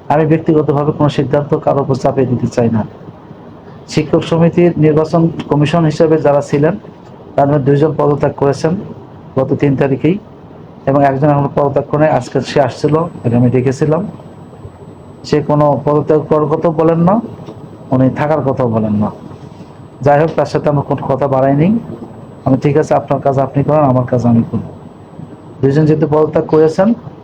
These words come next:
সেই হিসেবে আমরা আজকেই আমরা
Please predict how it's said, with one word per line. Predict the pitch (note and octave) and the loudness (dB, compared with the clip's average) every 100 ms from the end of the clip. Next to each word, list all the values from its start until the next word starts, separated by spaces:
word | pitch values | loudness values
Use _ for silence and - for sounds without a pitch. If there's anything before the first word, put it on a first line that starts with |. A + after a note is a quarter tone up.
| - - - - - - - | -20 -20 -20 -20 -20 -20 -20
সেই | - D#3 | 0 2
হিসেবে | D#3 E3 D#3+ A#3 - - - - - - - - - - | 2 2 2 0 -2 -14 -20 -20 -20 -20 -20 -20 -20 -4
আমরা | C3+ C3+ C#3 - | -2 2 0 0
আজকেই | D3 C#3 - E3 | -4 -4 0 2
আমরা | C#3+ C#3 C3+ | 4 2 2